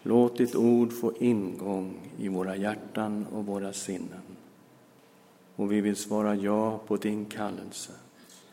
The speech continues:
När du säger, "Om någon vill följa mig", Herre, då säger vi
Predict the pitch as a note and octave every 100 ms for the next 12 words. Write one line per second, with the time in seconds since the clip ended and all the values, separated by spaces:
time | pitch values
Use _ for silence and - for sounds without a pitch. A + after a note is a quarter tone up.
0 | - - - - G2+ G#2+ - B2 A2+ A2+
1 | - A#2 B2+ B2 B2 - - - - A#2+
2 | A#2+ G2+ F#2+ A2 A2+ G2+ B2+ G#2+ - -
3 | - - - G#2+ F#2 F#2+ F2+ F2 F2 F2+
4 | - - - - - - - - - -
5 | - A2 G#2 G2+ G2+ - G#2 G2 F#2+ F#2+
6 | F2+ F2